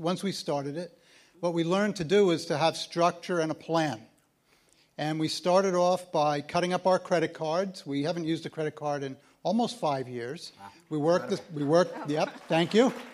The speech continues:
Speaker 1: We worked the debt snowball. We started a written, uh, monthly budget,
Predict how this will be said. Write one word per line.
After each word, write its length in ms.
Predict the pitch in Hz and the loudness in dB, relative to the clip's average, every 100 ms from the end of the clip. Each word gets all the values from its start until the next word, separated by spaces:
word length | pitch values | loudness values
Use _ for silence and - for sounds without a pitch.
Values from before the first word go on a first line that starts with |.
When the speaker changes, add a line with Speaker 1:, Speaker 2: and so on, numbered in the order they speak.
| - - - - - - - | -14 -14 -12 -14 -12 -12 2
Speaker 1:
We 100 | 185 | 6
worked 240 | 196 214 | 10 8
the 80 | 208 | 6
debt 280 | 160 214 214 | 8 8 8
snowball. 800 | - 202 214 190 202 208 247 - - - _ _ | 4 6 6 8 8 8 4 -2 -20 -20 _ _
We 120 | 160 156 | -2 -2
started 420 | - 180 180 165 | 2 2 4 4
a 160 | 160 | 2
written, 720 | 147 147 208 208 196 202 185 180 - | 2 0 0 0 -2 -2 -6 -14 -14
uh, 100 | 151 | -10
monthly 380 | 143 170 175 160 | -4 -2 -2 -2
budget, 480 | 127 139 156 196 233 | 0 2 2 0 -4